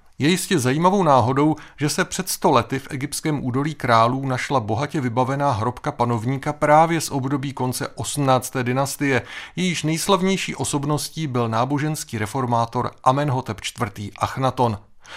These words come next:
Spolu s manželkou Nefertiti měli syna, kterým byl právě majitel oné hrobky Tutanchamon.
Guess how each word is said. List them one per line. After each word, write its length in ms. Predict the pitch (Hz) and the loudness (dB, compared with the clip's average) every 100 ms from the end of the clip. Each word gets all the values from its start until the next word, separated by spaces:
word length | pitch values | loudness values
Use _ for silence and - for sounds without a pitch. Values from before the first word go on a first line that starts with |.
| - | -16
Spolu 300 | - - 202 | -4 2 2
s 80 | - | 2
manželkou 480 | 156 151 165 156 127 | 0 0 -2 -2 -4
Nefertiti 640 | 113 160 147 151 151 156 | -4 -2 -4 -4 -2 0
měli 320 | 147 135 117 | 0 0 -2
syna, 460 | 101 - 110 110 127 - - - | -4 -4 -2 0 -2 -4 -18 -10
kterým 320 | - 208 208 | -2 0 2
byl 160 | 165 135 | 2 0
právě 500 | 139 135 165 175 165 | 4 4 4 2 2
majitel 500 | 139 147 143 151 139 | 2 0 0 0 0
oné 240 | 120 110 | -2 -4
hrobky 440 | 95 120 147 - 131 | -2 -2 -4 -6 -10
Tutanchamon. 840 | - - - 131 127 135 120 113 | -8 -8 -2 -2 0 2 2 0